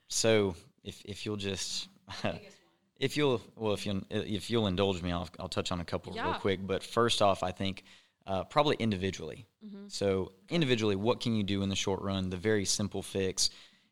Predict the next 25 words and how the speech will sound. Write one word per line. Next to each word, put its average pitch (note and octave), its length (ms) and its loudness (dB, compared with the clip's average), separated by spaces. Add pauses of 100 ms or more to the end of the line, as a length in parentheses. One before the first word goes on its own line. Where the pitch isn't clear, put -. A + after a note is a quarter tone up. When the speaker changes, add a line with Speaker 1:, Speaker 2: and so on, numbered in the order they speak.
(140)
Speaker 1:
and, G2 320 0
well, F#2 80 -14
it's - 180 -20
not G2 140 -4
a - 20 -2
simple F2+ 260 -6
fix, - 280 -4
but - 100 -8
what G2+ 200 -4
can G2+ 160 -2
you F2+ 60 -2
begin F2+ 340 -2
doing F2 220 -2
right F2+ 160 -4
now? F2+ 300 -2
And F2 140 -6 (720)
I G2 40 -14
think G#2 240 -4
that G2+ 200 0
as A#2 200 4
individuals, G2+ 640 2 (320)
it's - 80 -12
just - 180 -2
being A#2 140 2
transparent. - 560 -6